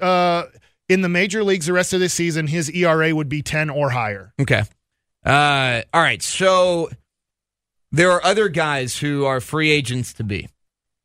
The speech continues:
Speaker 2: And just because you trade them away doesn't mean you can re-sign them. But I think for
Speaker 1: Right.
Speaker 2: these guys, if you were to trade them, the likelihood of you re-signing them would be small.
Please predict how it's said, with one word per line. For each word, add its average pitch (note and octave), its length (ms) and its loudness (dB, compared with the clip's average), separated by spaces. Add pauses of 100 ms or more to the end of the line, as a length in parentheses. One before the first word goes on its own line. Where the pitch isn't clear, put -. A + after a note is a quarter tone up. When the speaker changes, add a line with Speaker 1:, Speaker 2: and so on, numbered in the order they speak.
(240)
Speaker 2:
And C3+ 800 0 (260)
just A#3 160 -2
because A3 320 0
you F#3 80 2
trade F3 320 2
them D#3 140 2
away C#3 240 0
doesn't D3 240 -2
mean D3 160 -2
you C#3+ 100 -2
can C3+ 140 -4
re-sign A#2 520 -2
them. B2 180 0
But D3+ 100 4
I D#3 80 2
think F3+ 220 -2
for E3 100 -2
Speaker 1:
Right. D#3 100 0
Speaker 2:
these D3 200 -2
guys, C#3+ 280 2
if B2 140 -6
you D3+ 80 0
were D3+ 100 2
to C3+ 80 -2
trade C3+ 360 -2
them, C3 200 -2
the B2+ 80 -2
likelihood C#3 500 0
of A#2 100 -4
you C3 120 -2
re-signing A#2+ 600 -2
them A2+ 340 -4 (480)
would B2+ 220 2
be A#2+ 120 0
small. G#2 480 -6